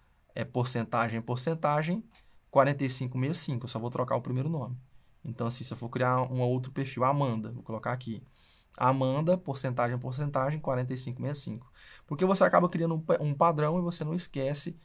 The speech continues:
a senha que você criou. Se algum dia você acabar esquecendo, você sabe que tem um padrão, você entra nela do mesmo jeito. Tá bom? Criei aqui, posso copiar essa senha, vou utilizar ela pra copiar. É só clicar com o botão direito, copiar,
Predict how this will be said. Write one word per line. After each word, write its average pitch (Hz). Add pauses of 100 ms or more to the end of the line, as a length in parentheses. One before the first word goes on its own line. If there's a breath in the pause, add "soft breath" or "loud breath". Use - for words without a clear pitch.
(260 soft breath)
a 135
senha 139
que 139
você 131
criou. 143
Se 123
algum 127
dia 139
você 127
acabar 120
esquecendo, 147
você 147
sabe 139
que -
tem 131
um 131
padrão, 131
você 135
entra 135
nela 127
do 123
mesmo 131
jeito. 127 (560 soft breath)
Tá 113
bom? 156
Criei 165
aqui, 165
posso 127
copiar 127
essa 131
senha, 143 (220)
vou 127
utilizar 120
ela 117 (1300 soft breath)
pra 127
copiar. 127 (420)
É 127
só 120
clicar 127
com 131
o -
botão 123
direito, 120 (880)
copiar, 123